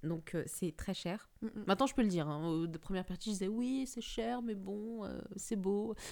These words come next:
Speaker 1: Non, non, c'est trop
Speaker 2: Non,
Speaker 1: cher pour ce que
Speaker 2: que,
Speaker 1: c'est.
Speaker 2: que
Speaker 1: Ça vaut
Speaker 2: vous,
Speaker 1: pas le coup.
Speaker 2: que vous soyez pas en terrain, euh, inconnu, vraiment, euh,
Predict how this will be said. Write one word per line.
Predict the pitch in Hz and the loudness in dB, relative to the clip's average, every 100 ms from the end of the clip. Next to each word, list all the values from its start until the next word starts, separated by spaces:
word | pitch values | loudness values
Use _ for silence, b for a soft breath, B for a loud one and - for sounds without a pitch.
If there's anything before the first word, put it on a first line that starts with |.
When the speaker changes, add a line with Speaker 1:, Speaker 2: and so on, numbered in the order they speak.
| B | B
Speaker 1:
Non, | 220 | 10
non, | 226 170 - - | 10 8 0 -6
c'est | - - | 6 10
trop | - | 12
Speaker 2:
Non, | 233 | 12
Speaker 1:
cher | 208 220 | 10 8
pour | - | 8
ce | 190 | 6
que | - | 6
Speaker 2:
que, | 202 | 8
Speaker 1:
c'est. | 196 180 196 190 196 | 10 10 10 6 8
Speaker 2:
que | 220 | 10
Speaker 1:
Ça | 220 | 12
vaut | 208 | 12
Speaker 2:
vous, | 214 | 12
Speaker 1:
pas | |
le | 180 | 10
coup. | 208 - | 8 4
Speaker 2:
que | 220 | 4
vous | 220 | 6
soyez | 214 240 233 | 8 8 8
pas | 220 240 | 10 12
en | 233 | 12
terrain, | 208 214 214 214 220 196 | 12 8 8 8 8 8
euh, | 185 - | 6 4
inconnu, | 196 214 214 233 254 | 4 6 8 8 8
vraiment, | 208 202 208 233 | 8 6 8 8
euh, | 233 190 | 8 6